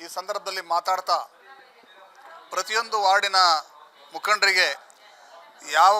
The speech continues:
ವಾರ್ಡಿನಲ್ಲಿ ಏನೆಲ್ಲ ಕೆಲಸಗಳಾಗಬೇಕು, ಯಾವ ಭಾಗದಲ್ಲಿ ನಗರ ಪಾಲಿಕೆ ವ್ಯಾಪ್ತಿಯಲ್ಲಿ ಏನೆಲ್ಲ ಕೆಲಸಗಳಾಗಬೇಕು ಅನ್ನೋದನ್ನು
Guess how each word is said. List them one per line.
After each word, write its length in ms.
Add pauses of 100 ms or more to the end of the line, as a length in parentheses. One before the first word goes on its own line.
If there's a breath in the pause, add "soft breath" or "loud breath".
ವಾರ್ಡಿನಲ್ಲಿ 500 (100)
ಏನೆಲ್ಲ 320
ಕೆಲಸಗಳಾಗಬೇಕು, 680 (140)
ಯಾವ 120 (180)
ಭಾಗದಲ್ಲಿ 460
ನಗರ 180 (100)
ಪಾಲಿಕೆ 300 (100)
ವ್ಯಾಪ್ತಿಯಲ್ಲಿ 400
ಏನೆಲ್ಲ 260
ಕೆಲಸಗಳಾಗಬೇಕು 720
ಅನ್ನೋದನ್ನು 360